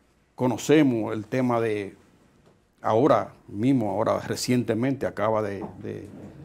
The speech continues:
acabamos de enterarnos, eh, la compra que hace el ministro de, eh, perdón, el director general de aduana,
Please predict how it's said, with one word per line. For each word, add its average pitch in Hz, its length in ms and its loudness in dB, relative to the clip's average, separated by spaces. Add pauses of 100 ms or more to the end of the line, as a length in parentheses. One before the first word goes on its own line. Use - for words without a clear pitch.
(240)
acabamos 117 580 -2
de 123 60 0
enterarnos, 113 760 -2
eh, 110 160 -6
la 107 140 -4
compra 120 460 -4
que 104 180 -4
hace 104 600 -4 (840)
el 110 200 0
ministro 120 680 0
de, 110 580 -4
eh, 110 240 -6
perdón, 120 360 0
el 110 100 -4
director 117 480 0
general 117 720 -2
de 123 100 0
aduana, 139 480 -2